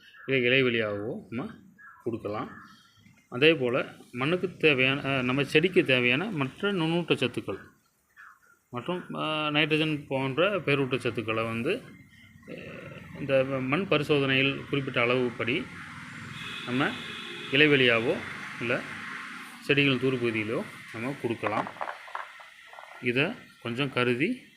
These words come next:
செய்யுங்க. செடிகள்ல ரொம்ப முக்கியம், ஒவ்வொரு செடிகள்லையும் பிரத்யேகமான, அ, ஒரு கண்காணிப்பு இருக்கணும்.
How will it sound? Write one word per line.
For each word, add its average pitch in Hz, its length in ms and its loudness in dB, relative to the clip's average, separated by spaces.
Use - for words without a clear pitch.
செய்யுங்க. 120 540 0
செடிகள்ல 156 680 4
ரொம்ப 147 300 0
முக்கியம், 147 520 -4
ஒவ்வொரு 165 340 4
செடிகள்லையும் 160 580 2
பிரத்யேகமான, 139 840 0
அ, 113 180 -10
ஒரு 117 180 -4
கண்காணிப்பு 127 480 -2
இருக்கணும். 107 460 -6